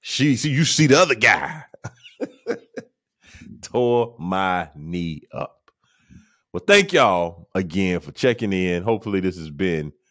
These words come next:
entertaining, educational, inspirational for you. I know I've enjoyed my time. Check me out on social media. I'm at Bowtie Comedy on Instagram and Twitter.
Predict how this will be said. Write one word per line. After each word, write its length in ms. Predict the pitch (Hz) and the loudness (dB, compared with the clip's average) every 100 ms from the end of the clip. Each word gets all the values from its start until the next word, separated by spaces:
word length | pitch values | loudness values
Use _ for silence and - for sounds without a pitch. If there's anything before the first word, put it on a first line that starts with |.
| _ _ _ | _ _ _
entertaining, 720 | 117 110 - 101 82 69 67 - | 2 2 0 -4 -4 -6 -12 -4
educational, 800 | 101 76 - - - - - _ _ _ - | -4 -4 -12 -14 -14 -20 -20 _ _ _ -6
inspirational 800 | 87 - - - - - - - - | -6 -6 -12 -20 -18 -18 -18 -20 -10
for 140 | - | -6
you. 340 | 78 82 73 - _ _ _ _ _ _ | -4 -2 -4 -6 _ _ _ _ _ _
I 120 | - 107 | -2 0
know 100 | 92 | 2
I've 180 | 90 | 0
enjoyed 360 | 85 76 82 76 | -2 -4 -2 -2
my 160 | 78 73 | -4 -6
time. 400 | 78 71 71 73 _ _ _ _ _ | -6 -6 -8 -12 _ _ _ _ _
Check 260 | - 175 165 | 2 4 6
me 140 | 160 | 6
out 240 | 151 147 139 | 8 8 6
on 140 | 131 | 2
social 340 | - 143 127 123 | 4 4 4 4
media. 320 | 139 135 127 | 6 6 6
I'm 100 | 110 | 2
at 100 | 90 | 0
Bowtie 440 | 113 120 127 113 | 0 2 2 2
Comedy 440 | - 123 120 120 117 | 2 2 2 2 2
on 140 | 101 | 0
Instagram 680 | 107 107 104 98 104 101 92 | -2 -4 -6 -4 -2 -4 -6
and 100 | 82 | -8
Twitter. 380 | - 107 101 | 0 2 4